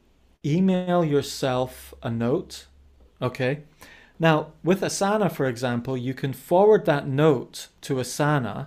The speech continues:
that email to Asana, and Asana turns it into a task with the body of the email in your task or the attachments or whatever. So when you come to do that task, you've got everything there with you. Stuff like that I really love and find helpful.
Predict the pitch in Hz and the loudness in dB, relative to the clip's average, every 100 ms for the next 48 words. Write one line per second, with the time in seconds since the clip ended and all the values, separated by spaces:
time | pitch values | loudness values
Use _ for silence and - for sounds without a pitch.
0 | - 135 135 160 160 139 123 - 139 120 | -4 -2 0 2 2 2 -2 -4 -6 -4
1 | - 147 135 110 113 131 127 - 156 151 | -2 -2 0 -4 -6 -6 -6 -2 -2 0
2 | 143 151 147 143 156 135 123 120 - 180 | -2 -2 -2 -2 -4 -6 -8 -10 -8 -6
3 | 147 120 - - - - - - - 156 | -6 -8 -12 -16 -20 -20 -20 -16 4 4
4 | 170 147 - 151 180 160 139 131 143 143 | 4 0 2 2 4 4 4 2 -4 -4
5 | 160 165 156 135 131 - 160 175 202 165 | -2 0 2 0 0 -4 0 2 4 2
6 | 131 - 127 127 147 - - 147 151 160 | 2 -4 -6 -4 -6 -10 -4 0 4 4
7 | 156 156 - - - 135 131 165 165 - | 4 0 -16 -16 -2 -2 0 0 0 -4
8 | 147 147 127 127 139 131 131 - 135 135 | -6 -4 -2 -2 -2 -2 -2 -4 -6 -6
9 | 131 - 185 190 135 143 160 139 127 - | -6 -2 -2 -2 -2 -2 0 0 -4 -6
10 | 143 127 120 - - - - - 135 151 | -4 -4 -4 -10 -16 -20 -20 -6 -4 -2
11 | - 135 131 127 123 120 120 120 - 120 | -2 0 -2 -2 -4 -4 -2 -4 -6 -12
12 | - - - - 240 240 190 156 143 139 | -10 -14 -10 2 2 4 0 2 -2 -2
13 | - 135 127 131 127 123 120 117 117 117 | -4 -4 -2 -2 -2 -4 -4 -6 -8 -8
14 | 117 117 120 - - | -6 -8 -10 -14 -18